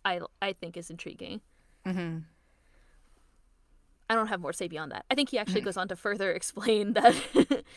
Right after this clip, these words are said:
Speaker 1: I don't know. Actually, does he really further explain? He, he actually stops and he's like, "I wonder why I thought of her that way," <laughs>
Speaker 2: Mm-hmm.
Speaker 1: which is interesting. And, and I also wonder that.
Speaker 2: Yeah.
Speaker 1: Is it because that's when, I feel like,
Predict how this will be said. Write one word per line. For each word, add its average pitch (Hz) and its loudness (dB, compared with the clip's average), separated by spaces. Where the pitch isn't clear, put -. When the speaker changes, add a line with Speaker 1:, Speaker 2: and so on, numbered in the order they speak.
Speaker 1:
I 269 12
don't 302 6
know. 330 8
Actually, 226 2
does 226 0
he 330 -4
really 330 -2
further 311 -4
explain? 320 -8
He, 294 2
he 262 2
actually 311 0
stops 240 0
and 226 -2
he's 220 -6
like, 214 -4
"I 240 4
wonder 285 0
why 233 2
I 220 -2
thought 262 -2
of - -8
her 180 -4
that 170 -4
way," 240 -4
<laughs> - -16
Speaker 2:
Mm-hmm. 185 0
Speaker 1:
which 214 -12
is 208 -8
interesting. 202 -12
And, 208 -4
and 220 -2
I 214 0
also 233 0
wonder 170 -6
that. 165 -8
Speaker 2:
Yeah. - -14
Speaker 1:
Is 233 -4
it 208 -16
because 208 -8
that's 214 -6
when, 208 -8
I 254 6
feel 294 -4
like, 202 -4